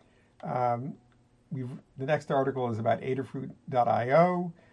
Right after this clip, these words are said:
Uh, we reached the milestone. Adafruit dot I O is now storing over one billion,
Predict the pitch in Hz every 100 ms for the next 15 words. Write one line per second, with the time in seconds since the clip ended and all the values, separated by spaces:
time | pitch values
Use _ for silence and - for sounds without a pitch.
0 | _ - - 131 127 127 139 - _ _
1 | - 135 131 151 - 131 135 135 135 -
2 | 139 131 - 160 165 151 139 127 135 139
3 | 135 113 127 127 - 151 131 135 120 123
4 | 117 143 151 123 135 139 139 135 127